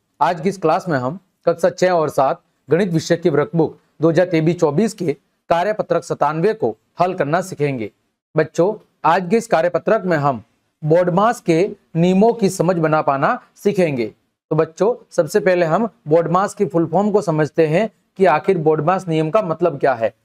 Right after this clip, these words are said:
तो देखो बच्चों, बी का मतलब है ब्रैकेट। बी का मतलब क्या है बच्चों? ब्रैकेट। यानी सबसे पहले आपको क्या हल करना है? ब्रैकेट को हल करना है।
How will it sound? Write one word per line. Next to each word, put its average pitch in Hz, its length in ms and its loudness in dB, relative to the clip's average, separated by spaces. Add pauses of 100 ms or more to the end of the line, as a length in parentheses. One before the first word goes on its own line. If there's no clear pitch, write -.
(220)
तो 170 40 -2
देखो 160 260 2
बच्चों, 190 400 0 (240)
बी 185 200 2
का 214 180 2
मतलब 165 360 -2
है 196 160 0
ब्रैकेट। 147 500 0 (500)
बी 156 120 0
का 175 120 0
मतलब 170 280 -4
क्या 180 140 0
है 175 100 0
बच्चों? 196 380 0 (260)
ब्रैकेट। 151 520 -2 (760)
यानी 165 240 0
सबसे 175 300 -2
पहले 170 300 2
आपको 170 240 -2
क्या 170 160 0
हल 156 120 0
करना 151 300 0
है? 196 200 -2 (240)
ब्रैकेट 175 500 -2
को 240 140 2
हल 170 200 0
करना 135 320 -2
है। 117 160 -6